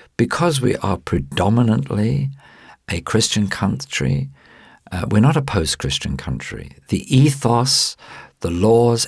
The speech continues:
everything about this country have been birthed out of the Christian faith. But you go to Muslim countries, and they are totally intolerant towards Christians. Uh,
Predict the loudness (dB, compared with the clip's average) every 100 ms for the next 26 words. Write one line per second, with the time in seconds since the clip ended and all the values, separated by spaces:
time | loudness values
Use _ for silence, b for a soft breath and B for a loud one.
0 | 2 4 4 2 2 0 0 -4 -6 -6
1 | -8 -8 -8 -12 -14 B B B -8 -4
2 | 0 0 0 2 4 2 0 -2 -2 -4
3 | -8 -8 -6 -6 -8 -10 -8 -6 -6 -8
4 | -16 -20 _ _ _ _ B B B B
5 | -8 -4 2 4 2 0 4 4 6 2
6 | 2 -2 0 2 0 -2 -6 -8 -10 -10
7 | -12 -14 -14 -16 B B B B -6 -2
8 | 0 0 -2 -4 -6 -4 0 0 2 0
9 | 0 -4 _ 2 6 6 4 -2 -4 -4
10 | -4 -8 -12 -16 -20 _ _ _ _ _
11 | 0 2 4 4 2 -4 -4 -4 -4 -10
12 | -14 -18 -18 -20 _ _ _ b b b
13 | b b b b b b -10 -6 -4 -6